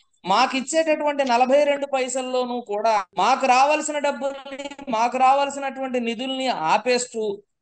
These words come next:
మేం కడుతున్నటువంటి డబ్బులతో కేంద్రం ఎంజాయ్ చేస్తూ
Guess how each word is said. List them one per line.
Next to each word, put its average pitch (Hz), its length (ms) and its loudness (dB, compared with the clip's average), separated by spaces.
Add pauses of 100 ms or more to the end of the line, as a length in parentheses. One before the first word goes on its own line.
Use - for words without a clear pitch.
మేం 247 320 2
కడుతున్నటువంటి 294 720 2
డబ్బులతో 277 680 0
కేంద్రం 262 420 -2
ఎంజాయ్ 226 480 -4
చేస్తూ 214 540 -4